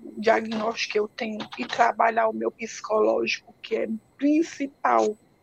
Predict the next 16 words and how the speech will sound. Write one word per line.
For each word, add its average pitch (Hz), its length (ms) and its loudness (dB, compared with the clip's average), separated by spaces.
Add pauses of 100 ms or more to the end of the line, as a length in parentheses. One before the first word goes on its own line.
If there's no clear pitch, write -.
(200)
Nossa 233 300 0
par-, 240 300 -2
nossa 233 320 4
porta 240 340 -4
principal 262 580 2
do 233 80 0
nosso 240 360 0
corpo - 340 0
é 240 80 6
o 233 60 4
nosso - 340 -2
psicológico. 226 960 -2 (1000)
Saber 254 500 10
entender 285 520 4
o 214 80 8
nosso 220 380 -4